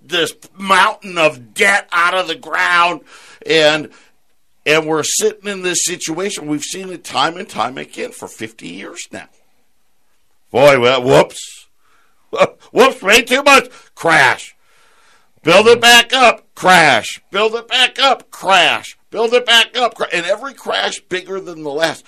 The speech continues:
Here's the problem now. Think about all the other crashes. I mean, even the financial crisis. The debt was like, what, six trillion, seven trillion?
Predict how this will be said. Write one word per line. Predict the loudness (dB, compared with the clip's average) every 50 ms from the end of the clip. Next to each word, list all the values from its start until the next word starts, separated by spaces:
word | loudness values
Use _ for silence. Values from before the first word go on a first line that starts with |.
| -20 _ _
Here's | -14 -12 -12 -12 -12
the | -14 -14
problem | -12 -8 -4 -4 -4 -4 -6 -12 -20 -20
now. | -20 -20 -20 _ _ _ _ _ _ _ _ _ _ _ _ _ _ _ _ _ _ _ _ _ _ _ _ _ _ _ _ _ _ _ _ _ _ _ _ _ _ _ _ _ _ _ _
Think | _ -4 -4 -2 -2
about | 0 2 4 4 4 2 2
all | 2 4 6 4 4 2
the | 0 -4 -6 -6 -10 _ _ -4
other | -4 -4 -4 -4 -10 -12
crashes. | -12 _ -20 -12 -10 -10 -8 -10 -12 -16 -20 -20 -20 _ _ _ _ _ _ _ _ _ _ _ _ _
I | _
mean, | -16 -16 -16
even | -16 -14 -14 -14 -12 -8 -8 -8 -10 -10 -16 _ _ _ _ -10
the | -8 -8
financial | -8 -8 -10 -10 -10 -10 -12 -12 -12 -14 -14 -18 -18 -18
crisis. | _ _ _ -20 -20 -20 -20 -20 -20 -20 _ _ _ _ _ _ _ _ _ _ _ _ _ _ _ _ _ _ _ _ _ _ _ _ _ _ _ _ _ _ _ _ _ _ _ _ _ _ _ _ _ _ _ -18
The | -18 -12
debt | -6 -4 -4 -4 -4 -4
was | -6 -6 -4
like, | -4 -6 -4 -6
what, | -10 -10 -10 _ _
six | -20 -18 -16 -16 -16 -16 -16 -16
trillion, | -16 -12 -8 -8 -8 -8 -10 -16 -18 -20 _ _ _ _
seven | -20 -18 -18 -14 -14 -14 -16 -16
trillion? | -20 -20 -20 -20 -20 -20 -20 -20 -20